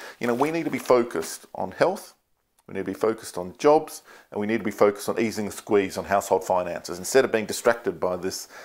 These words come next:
nonsense about changing the law to introduce partridges and shoot them. Uh, you know, I'm, I, I know I've been harking on about that a bit,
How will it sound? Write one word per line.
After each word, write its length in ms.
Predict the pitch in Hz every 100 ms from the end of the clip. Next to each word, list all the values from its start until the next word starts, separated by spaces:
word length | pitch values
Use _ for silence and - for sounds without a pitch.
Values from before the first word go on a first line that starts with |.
| - -
nonsense 520 | 110 110 101 101 95 -
about 480 | 92 95 - - -
changing 400 | 117 110 92 92
the 80 |
law 320 | 90 95 98 92
to 220 | - 87
introduce 380 | - - 80 92
partridges 540 | - 92 92 87 90 82
and 100 | 80
shoot 220 | - -
them. 120 | - - _ - _ -
Uh, 160 | 82 80
you 80 | 87
know, 160 | 90 90
I'm, 160 | 92 - -
I, 420 | 87 92 92 95
I 40 |
know 240 | 95 110 110
I've 80 |
been 160 | 107 98
harking 340 | 107 113 101
on 120 | 104 104
about 340 | 98 104 -
that 220 | 107 104
a 60 | -
bit, 340 | 82 170 -